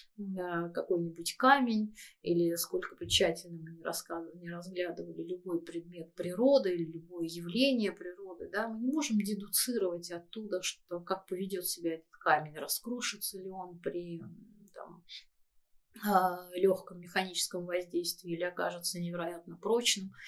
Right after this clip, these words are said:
да, из одного только созерцания, разглядывания и умозрительных,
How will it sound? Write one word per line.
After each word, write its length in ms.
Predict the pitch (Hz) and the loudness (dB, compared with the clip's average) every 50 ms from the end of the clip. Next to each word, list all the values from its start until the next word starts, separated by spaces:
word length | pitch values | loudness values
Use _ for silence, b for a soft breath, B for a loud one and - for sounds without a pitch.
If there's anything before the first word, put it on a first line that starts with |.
| B B B B | B B B B
да, 120 | - 208 214 | 0 2 2
из 80 | 202 | 4
одного 360 | 185 180 175 185 185 190 208 | 2 2 -4 -8 -6 -6 -6
только 220 | 208 202 190 - 170 | -6 -6 -10 -6 -4
созерцания, 800 | - - 180 170 175 180 180 - - - 214 208 208 196 190 | -4 -4 -4 -4 -6 -6 -6 -6 -2 0 0 0 -2 -6 -8
разглядывания 960 | 180 180 175 170 175 180 185 196 196 180 180 185 180 175 175 175 170 165 165 - | -6 -6 -6 -6 -4 -2 0 0 0 0 -2 -4 -8 -6 -4 -4 -4 -4 -4 -6
и 260 | - 185 180 175 - B B B B B B B | -8 -8 -10 -10 -12 B B B B B B B
умозрительных, 1120 | - 190 185 185 196 202 190 208 202 208 208 - - 196 180 175 170 170 - - - - | 4 6 8 8 6 6 6 4 2 2 -2 0 0 0 0 0 -2 -2 0 -2 -4 -4